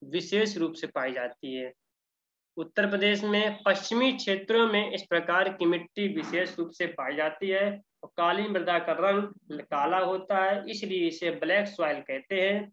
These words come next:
normally इसको रेगुर सॉइल भी कहा जाता है। ब्लैक सॉइल में सिलिकेट की मात्रा सिक्सटी परसेंट, लोहा की मात्रा पन्द्रह परसेंट, एल्युमिनियम की मात्रा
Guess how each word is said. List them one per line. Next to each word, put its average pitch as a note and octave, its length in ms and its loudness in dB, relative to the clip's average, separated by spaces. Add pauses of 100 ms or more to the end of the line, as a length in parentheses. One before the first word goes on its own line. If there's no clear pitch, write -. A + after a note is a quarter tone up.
(280)
normally G3 520 2
इसको G3+ 320 0
रेगुर E3+ 420 2
सॉइल E3+ 360 4
भी D#3+ 160 -4
कहा D3 280 -2
जाता E3+ 680 2 (100)
है। C3 220 -2 (1800)
ब्लैक G3 380 6
सॉइल G#3 340 4
में G#3 180 0
सिलिकेट G#3 680 -2
की G3+ 80 0
मात्रा F#3 440 2
सिक्सटी - 360 -4
परसेंट, G3+ 600 4 (260)
लोहा F3+ 360 4
की A3+ 180 -2
मात्रा F3 400 0 (140)
पन्द्रह E3+ 400 2
परसेंट, G3 640 2 (260)
एल्युमिनियम G3 580 4
की G#3 100 -4
मात्रा F#3 380 2